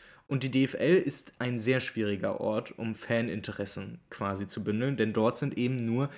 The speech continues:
die sechsunddreißig Vereine beziehungsweise ihre Vereinsführung organisiert.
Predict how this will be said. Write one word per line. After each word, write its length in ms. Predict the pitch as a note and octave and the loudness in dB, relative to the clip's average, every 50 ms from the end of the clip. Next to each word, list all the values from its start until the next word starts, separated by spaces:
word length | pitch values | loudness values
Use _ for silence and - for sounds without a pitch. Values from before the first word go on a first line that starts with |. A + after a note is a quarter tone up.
| - - - _ - | -14 -20 -8 _ -2
die 60 | B2 | 0
sechsunddreißig 640 | G#2+ A2+ A2 - C#3 A#2 G#2 A2 G#2+ G2+ - - - | 2 0 0 0 -2 -2 0 0 0 0 -2 -4 -6
Vereine 540 | - - G2+ - A2 A#2+ C3 C#3+ D#3 E3+ E3+ - _ - - _ _ _ _ _ - | -4 -2 0 0 0 0 0 0 -2 -2 -4 -10 _ -20 -20 _ _ _ _ _ -10
beziehungsweise 540 | - A2 - C3+ B2 A2+ - A2+ A#2 A2+ - | -6 -4 -2 -2 -2 -2 0 0 0 0 0
ihre 180 | F#2+ A#2 B2 | 0 -2 -2
Vereinsführung 720 | - - F#2 - D3 D3 - - - G2+ G2 G#2 G2 - | -2 -2 2 2 4 2 2 0 -2 -2 -2 -2 -2 -4
organisiert. 600 | G2+ G2 G2 G2 F#2+ G2 F#2+ G2 G#2 A2+ C3 - | -2 -2 -2 -2 -2 -2 -2 2 2 2 2 2